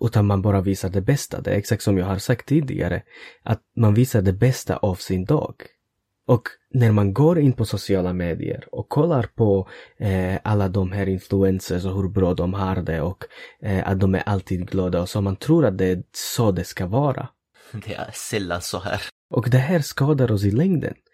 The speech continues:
Speaker 1: För att andra kan tro att, eh, vi är alltid glada och vi har det bra, när faktum är att vi inte är glada alls. Det tvingar oss att ha en fasad som vi håller konstant.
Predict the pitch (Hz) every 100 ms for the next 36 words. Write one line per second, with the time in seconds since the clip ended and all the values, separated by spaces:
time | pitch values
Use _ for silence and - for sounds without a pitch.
0 | - - - 131 131 156 185 160 117 110
1 | 107 - 165 - 117 - - _ - _
2 | - 113 98 110 143 175 - 95 - 92
3 | 82 - 85 80 - 120 - _ _ _
4 | _ _ _ _ - - 120 104 104 147
5 | 170 123 95 80 73 131 117 113 - 165
6 | - 139 127 143 147 - 131 - - _
7 | - 135 151 151 135 117 101 107 101 101
8 | 160 - - - - _ _ _ _ _
9 | - - 113 - 160 170 139 120 113 -
10 | 104 - - - - - - - 120 104
11 | 101 107 - - 82 120 151 - _ _
12 | _ _ _ - 113 107 104 127 123 110
13 | - 98 - - 104 90